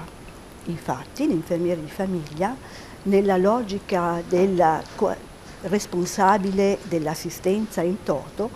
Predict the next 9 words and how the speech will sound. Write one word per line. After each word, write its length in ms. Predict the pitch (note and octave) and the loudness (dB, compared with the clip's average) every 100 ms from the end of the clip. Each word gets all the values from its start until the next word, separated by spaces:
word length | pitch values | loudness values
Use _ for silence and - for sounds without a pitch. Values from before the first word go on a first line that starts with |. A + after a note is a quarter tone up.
| - - - - | -12 -16 -18 -10
si 140 | - E4+ | -2 0
occupa 420 | - - G3 G3+ | 0 -2 0 0
soprattutto 920 | - C4 D4 - - F3+ - B3+ C#4+ | 0 -2 -4 -6 -10 -10 -6 -2 0
di 140 | G#3+ - | -2 0
quello 280 | B3+ B3 A#3+ | 0 2 -2
che 100 | A#3+ | -4
sono 560 | - - F3 C3+ D3 D3 - - - | -6 -2 -2 -2 -6 -8 -14 -14 -4
la 160 | E3+ | -2
prevenzione, 1160 | F3+ F3+ F#3 F3+ F#3+ F#3 - D#3 D#3 D#3 A3 | -2 0 0 2 0 -2 -2 -2 -2 -2 -2